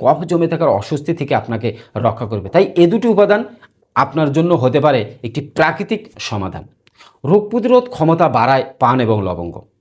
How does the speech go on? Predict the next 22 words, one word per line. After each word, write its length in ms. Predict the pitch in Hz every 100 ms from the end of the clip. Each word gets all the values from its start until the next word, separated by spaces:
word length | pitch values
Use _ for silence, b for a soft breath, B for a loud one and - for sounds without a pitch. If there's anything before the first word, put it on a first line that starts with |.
| _ -
আপনার 260 | 143 202 208 B _ _
পান 340 | 147 147 185 226
ও 80 |
লবঙ্গের 600 | 208 143 143 175 196 190 -
অ্যান্টিঅক্সিডেন্ট 920 | 139 143 175 175 165 - 220 233 -
শরীরের 560 | - 156 170 202 208 B B _
ফ্রি 220 | 170 226
রেডিক্যাল 480 | 160 151 170 247 226
দূর 280 | 143 165 165
করে 360 | 175 180 135
প্রতিরোধ 440 | 135 143 170 196 202
ক্ষমতা 340 | 147 143 135
বাড়ায়। 300 | 98 90 80 - _ -
ফ্রি 220 | 190 240
রেডিক্যাল 440 | 170 165 208 240
হচ্ছে 320 | 185 190 -
আপনার 240 | 190 208 202
শরীর 520 | - 135 147 170 160
ধ্বংসের, 460 | 104 110 117 - 135
আপনার 220 | 135 143
শরীর 460 | - 123 139 143 143
ক্ষতির 400 | 120 110 147